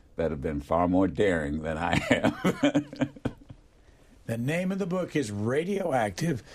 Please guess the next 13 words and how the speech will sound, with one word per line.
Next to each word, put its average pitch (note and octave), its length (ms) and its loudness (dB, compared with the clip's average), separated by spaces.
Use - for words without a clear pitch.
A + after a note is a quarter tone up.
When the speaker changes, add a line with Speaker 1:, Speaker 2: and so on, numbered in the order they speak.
Speaker 2:
A G2+ 80 0
memoir D#3+ 500 6
of C#3+ 100 2
advocacy D3+ 580 2
in D3+ 100 4
action E3 540 2
on D3+ 240 2
the D#3 160 2
air D#3+ 240 4
and D3 100 0
in C#3+ 120 0
the B2 80 2
streets. D#3 680 0